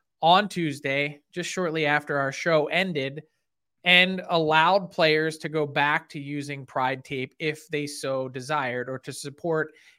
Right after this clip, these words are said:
any, uh, special initiative cause that they might see fit with something like tape. It was crazy that the N H L went to this length to begin with to ban it.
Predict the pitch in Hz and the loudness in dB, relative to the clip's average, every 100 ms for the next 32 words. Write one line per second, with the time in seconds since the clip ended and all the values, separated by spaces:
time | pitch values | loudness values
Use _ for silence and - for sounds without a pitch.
0 | - 170 190 180 143 131 _ _ - 151 | 0 4 4 2 -6 -10 _ _ -8 -4
1 | 131 127 - 180 160 - 156 156 143 147 | -2 -4 0 2 2 0 -2 -2 -4 -6
2 | - 135 127 - 135 131 131 135 131 - | -6 -8 -8 -4 0 0 -4 -6 -8 -6
3 | 127 131 135 - - 135 - 151 143 143 | -6 -4 -6 -6 -10 -10 -6 -2 -2 -4
4 | 156 170 190 - 147 135 131 123 120 - | -4 -2 -2 -4 -4 -4 -8 -6 -6 -8
5 | - 117 113 _ _ _ _ _ - 196 | -6 -6 -8 _ _ _ _ _ 2 2
6 | 196 - 233 214 226 208 190 185 185 180 | 2 2 2 2 2 2 4 2 2 2
7 | 190 170 143 156 160 175 156 156 156 151 | 6 6 6 2 0 -4 -4 -4 -2 -4
8 | 151 143 - - 143 147 147 151 156 151 | -4 -6 -16 -12 -8 -4 -2 -2 -2 -4
9 | 156 147 131 131 139 147 - | -4 -6 -4 -4 -2 -4 -6